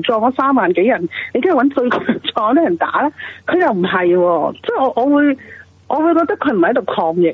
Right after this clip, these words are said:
咯。佢真係唔喺度抗疫咯。我，我，即係我好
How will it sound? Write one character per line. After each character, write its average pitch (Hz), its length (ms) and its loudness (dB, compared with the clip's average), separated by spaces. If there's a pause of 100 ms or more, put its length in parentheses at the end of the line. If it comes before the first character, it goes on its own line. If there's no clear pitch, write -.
咯。 175 420 0
佢 233 100 -4 (100)
真 370 140 2
係 294 160 2
唔 160 80 2
喺 170 160 2
度 190 60 0
抗 165 280 -4
疫 170 200 2
咯。 170 120 0
我， 180 280 0
我， 202 260 0 (640)
即 415 60 0
係 262 200 -2
我 240 100 2
好 233 80 0